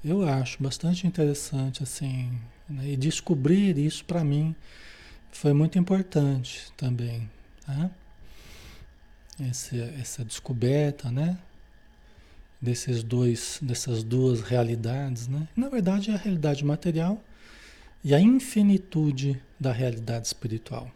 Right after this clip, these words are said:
Aqui na Terra, dá a impressão, assim, que esse negócio de espiritual, ah, é uma coisa aqui e outra ali, né? Dá a impressão, assim, que é um, é um detalhe na minha vida, né? Tem uma área que é meio espiritual, assim, eu gosto, né?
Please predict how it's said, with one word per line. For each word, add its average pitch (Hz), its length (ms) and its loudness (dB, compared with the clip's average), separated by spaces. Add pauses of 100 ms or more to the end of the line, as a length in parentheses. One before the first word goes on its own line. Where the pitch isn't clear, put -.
(420)
Aqui 180 200 2
na 226 140 8
Terra, 214 380 4
dá 151 100 4
a 175 40 6
impressão, 180 420 6
assim, 170 280 6
que - 140 -4
esse 143 220 -2
negócio 156 240 4
de 147 40 -4
espiritual, 160 760 2
ah, 214 260 2
é 214 80 6
uma 208 140 4
coisa 202 300 0
aqui 196 220 -2
e 254 40 4
outra 247 240 0
ali, 185 260 6
né? 175 220 4 (640)
Dá 160 80 2
a - 20 4
impressão, 185 360 4
assim, 196 240 4
que 180 140 0
é 214 60 4
um, 240 200 2 (420)
é 226 40 0
um 240 80 4
detalhe 175 680 4
na 147 100 4
minha 147 200 4
vida, 127 360 0
né? 165 220 0
Tem 202 200 2
uma 220 200 6
área 208 480 2
que 202 180 -6
é 190 60 2
meio 175 200 4
espiritual, 131 800 -6
assim, 131 200 -12
eu 139 80 -8
gosto, 165 680 0
né? 139 160 -6